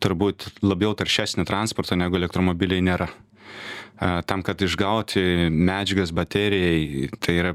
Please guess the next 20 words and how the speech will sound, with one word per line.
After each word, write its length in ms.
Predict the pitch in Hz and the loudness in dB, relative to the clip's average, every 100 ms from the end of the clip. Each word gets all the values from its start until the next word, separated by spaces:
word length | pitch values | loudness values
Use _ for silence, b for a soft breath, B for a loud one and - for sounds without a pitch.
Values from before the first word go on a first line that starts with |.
| - | -6
be 240 | 85 87 | -2 -2
proto 440 | 87 - 95 90 90 | 0 0 0 0 -2
reikia 180 | 87 - | 0 0
resursus 480 | 85 101 - 82 - | 0 0 0 0 2
sunaudoti. 540 | 85 82 85 80 82 | 2 2 2 0 -2
Tam, 160 | 87 87 | -2 -2
kad, 200 | 90 85 - - | -4 -4 -4 -2
e, 280 | 87 87 85 _ 95 | 0 0 -2 _ -4
perdirbti 600 | 95 98 90 85 90 87 | -2 0 -2 0 0 2
ją 160 | 87 80 - | 0 -4 -4
dar 380 | 90 90 92 | 0 0 0
daugiau, 240 | 87 82 85 | -2 0 2
man 160 | 85 | 0
atrodo, 220 | 82 95 87 | 0 0 0
net 160 | 78 | -2
dar 240 | - 90 90 | -2 0 2
neperdirbimas 800 | 90 101 98 92 85 85 80 87 | 0 0 -2 0 2 2 2 0
tos 100 | 85 | 0
baterijos. 480 | 82 87 82 78 B B B B B - | 0 0 -2 -4 B B B B B -2
Tai 160 | 98 | 2